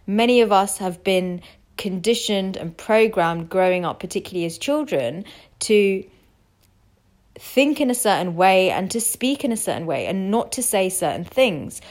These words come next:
So from a young age, we're learning that full self-expression can be dangerous. It can get you punished. It can make you feel unsafe.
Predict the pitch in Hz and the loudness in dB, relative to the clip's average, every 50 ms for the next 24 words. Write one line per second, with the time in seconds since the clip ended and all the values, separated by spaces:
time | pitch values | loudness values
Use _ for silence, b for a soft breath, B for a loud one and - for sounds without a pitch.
0 | B B B - 214 214 208 226 214 226 226 240 254 254 - - 220 233 214 180 | B B B -2 -2 -2 0 0 0 2 2 4 2 2 2 2 2 4 4 2
1 | 156 160 170 - - 190 190 185 185 196 202 208 220 226 214 170 131 98 87 - | 0 -2 -6 -4 -2 -2 0 0 2 2 4 4 4 2 2 -2 -4 -6 -10 -14
2 | B B B B B B _ - 180 175 170 - - - b b b b b _ | B B B B B B _ -2 0 0 0 -2 -4 -12 b b b b b _
3 | _ - - - - 269 285 294 294 277 - - 208 170 170 170 - 120 - - | _ -16 -8 0 2 4 4 4 4 2 2 2 4 4 4 2 -4 -10 -10 -4
4 | - 170 156 165 - - 151 147 170 202 220 - _ _ _ _ _ _ _ _ | -4 -4 -4 -2 -6 -8 -8 -6 -6 -8 -10 -12 _ _ _ _ _ _ _ _
5 | _ _ _ _ _ _ _ _ _ _ _ - - - 208 196 190 185 196 196 | _ _ _ _ _ _ _ _ _ _ _ -16 -8 -4 -2 -2 0 0 -2 0
6 | 180 214 214 240 247 233 190 147 - 107 101 - - - - b b b b b | 2 2 2 2 0 0 -2 -4 -4 -4 -6 -8 -12 -14 -14 b b b b b
7 | b - 214 226 220 - 226 208 196 - - 190 214 214 - - 233 240 233 143 | b 0 2 2 2 -2 0 0 0 0 0 -2 -4 -4 -4 -4 -4 -2 -2 -4
8 | 147 170 - - - - - b b b b b b 196 190 185 - 208 208 196 | -4 -6 -10 -12 -14 -16 -20 b b b b b b -6 -6 -4 -4 -4 -4 -2
9 | 196 190 185 185 175 180 - 208 208 196 - - - 165 160 160 160 170 185 202 | -2 -2 -2 -2 -4 -4 -8 -8 -8 -8 -6 -6 -2 0 2 2 2 0 -2 -4
10 | 208 B B B B _ - 190 202 190 - - - 240 233 226 196 156 160 - | -6 B B B B _ -2 -2 0 0 0 0 2 4 4 4 2 0 -4 -10
11 | - - - - | -16 -20 -20 -20